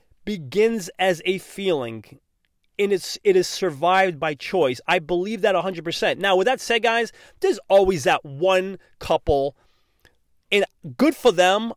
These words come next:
I support them, and I love them, and I envy them, <laughs> who just seem to always have it together, and they don't experience, you know, these ups and downs and trials and tribulations. I don't, maybe they do, but if they do, we don't see it.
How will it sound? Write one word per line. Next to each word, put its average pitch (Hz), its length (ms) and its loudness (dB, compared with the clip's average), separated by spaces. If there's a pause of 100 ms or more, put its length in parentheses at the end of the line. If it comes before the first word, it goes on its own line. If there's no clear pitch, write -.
I 240 220 2
support - 680 0
them, 214 300 -4
and 170 100 -4
I 170 120 0
love 180 340 0
them, 220 180 0
and 190 80 -2
I 160 200 -2
envy 196 240 -2
them, 135 260 -2 (260)
<laughs> - 280 -20
who 247 160 0
just - 180 -8
seem 240 280 -6
to - 180 -4
always 170 340 0
have 180 220 0
it 190 80 -12
together, 233 420 0
and 139 300 -8
they 160 100 -2
don't 240 240 0 (420)
experience, 277 800 -8
you 202 120 -10
know, 139 120 -2
these 139 300 -6
ups 190 300 -6
and 151 100 -6
downs 170 300 0
and 139 80 -10
trials 180 260 0
and 160 80 -8
tribulations. 190 680 -4 (640)
I 202 60 4
don't, 247 160 6
maybe 233 260 4
they 269 120 -2
do, 247 200 -2
but 175 120 0
if 170 40 -4
they 170 100 -2
do, 220 140 -4
we 208 80 2
don't 202 180 0
see 254 260 2
it. 180 180 4